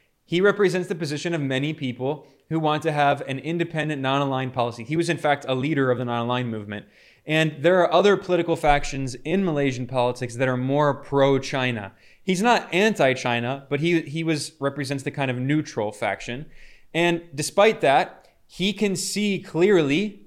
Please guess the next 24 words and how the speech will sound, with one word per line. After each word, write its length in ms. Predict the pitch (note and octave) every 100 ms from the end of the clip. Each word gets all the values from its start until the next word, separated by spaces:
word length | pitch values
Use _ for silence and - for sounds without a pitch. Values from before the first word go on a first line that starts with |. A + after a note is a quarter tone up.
| _ -
like 220 | D3 D3
most 380 | D#3 F#3+ G3 F#3
of 40 |
the 60 | E3
people 300 | E3+ D3 D3
in 80 |
the 60 | C3+
world, 460 | B2 A#2+ B2 C3+ - - - D3+
that 160 | D3+
the 80 | D#3+
U 320 | C#3 G3 A3+
S 300 | F#3 F#3+ -
is 220 | - C#3+
responsible 680 | D#3+ D#3+ - D3 D3 C#3 C#3
for 560 | B2+ C3+ C3 B2 A#2+ - - -
not 200 | C#3+ F#3
only 260 | A3 G3+ F3
the 160 | D#3 D3
aggression 760 | B2+ C#3+ C#3 D3 C3 B2+ - _ -
against 340 | A#2+ B2+ B2
Russia, 360 | C3+ C3+ - D3
but 140 | C3
also 460 | - C3+ C3+ C#3 C3+
against 480 | A#2+ A2+ A2 -